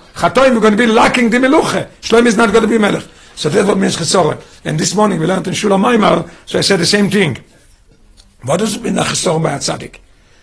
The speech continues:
A tzaddik, the Rebbe does medagdik with a tzaddik so much, somebody comes and knocks on the door and he says, "I need a thousand dollars to marry off my son. Otherwise the shidduch is, is going, no shidduch."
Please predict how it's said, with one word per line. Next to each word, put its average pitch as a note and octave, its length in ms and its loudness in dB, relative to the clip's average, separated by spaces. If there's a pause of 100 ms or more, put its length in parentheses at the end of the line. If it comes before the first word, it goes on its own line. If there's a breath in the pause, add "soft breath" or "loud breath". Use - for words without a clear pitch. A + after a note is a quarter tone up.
(120 soft breath)
A - 60 -12
tzaddik, G3 400 0
the D#3 80 -2
Rebbe E3+ 220 -2
does E3 180 -2
medagdik D#3 460 -2
with D#3 100 -8
a - 80 -4
tzaddik F3+ 300 0
so G3 160 0
much, F#3 420 0 (180 loud breath)
somebody G#3+ 320 0
comes G#3 200 0
and G3 80 0
knocks G3 180 0
on G3 80 0
the F#3 80 0
door F#3 200 2
and F3+ 100 -2
he - 20 -2
says, F#3 460 -2 (120)
"I F3 100 -2
need G3+ 120 0
a G3+ 80 0
thousand G3+ 300 0
dollars G3 240 2
to F#3+ 80 -8
marry F#3 240 0
off F#3 120 0
my F3+ 120 -6
son. D3+ 260 -6 (180 loud breath)
Otherwise G3 360 0
the F3+ 40 -2
shidduch F#3+ 300 -2
is, D#3 200 -4
is E3+ 180 -8
going, F3+ 280 -4 (320 soft breath)
no A3 140 2
shidduch." G3+ 480 0